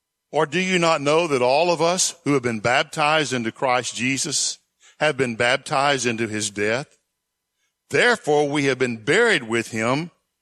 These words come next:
through baptism into his death, so that as Christ was raised from the dead through the glory of the Father,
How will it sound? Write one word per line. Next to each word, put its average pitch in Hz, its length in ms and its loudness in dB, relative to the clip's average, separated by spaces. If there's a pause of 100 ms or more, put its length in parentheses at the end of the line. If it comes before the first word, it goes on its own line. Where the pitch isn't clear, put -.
(180)
through 214 340 2
baptism 165 920 0 (520)
into 185 400 0
his 156 240 2
death, 175 480 -4 (680)
so 185 260 4
that 160 120 2
as 143 140 2
Christ 226 520 2
was 160 200 0
raised 185 360 2
from 156 180 0
the 143 100 0
dead 180 420 2
through 160 140 -2
the 139 120 0
glory 175 520 2
of 143 100 0
the 143 100 0
Father, 180 500 2